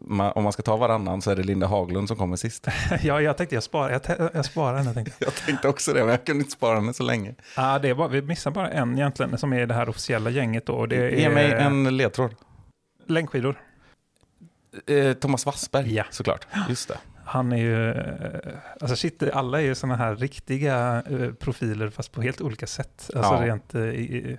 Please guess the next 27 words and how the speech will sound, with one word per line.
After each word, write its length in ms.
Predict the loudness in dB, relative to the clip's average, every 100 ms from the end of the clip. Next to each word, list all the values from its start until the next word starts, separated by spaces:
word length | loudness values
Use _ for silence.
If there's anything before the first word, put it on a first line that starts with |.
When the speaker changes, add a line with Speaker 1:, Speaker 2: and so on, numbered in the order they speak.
| -10
Speaker 2:
vad 100 | -12
ska 80 | -10
man 60 |
säga, 300 | -4 -2 -2 -4 _ _ _ -20 -8
personlighetsmässigt 880 | -2 0 0 -2 -2 -6 -4 -4 -2
också. 260 | -2 -2 -4 -2
<laughs> 120 | 4
Speaker 1:
Ja, 280 | 6 6 4
man 80 | 2
kan 120 | 0
väl 60 | 2
säga 160 | 2
att 180 | 2 -2 -4
det 120 | -4
skiljer 380 | -2 -2 0 0
väl 100 | 2
lite 480 | 0 0 -4 0
i 160 | 2 2
personlighet 480 | 0 0 2 0 0
från 280 | 0 -2 0
Frank 300 | -2 0 2
Andersson 520 | 2 2 0 0 2
och 60 |
Ingemar 200 | 0 0
Stenmark. 1300 | 0 2 2 2 2 2 2 0 0 0 2 0 0
Speaker 2:
<laughs> 100 | -2
Definitivt. 600 | -2 0 -2 -2 -4 -8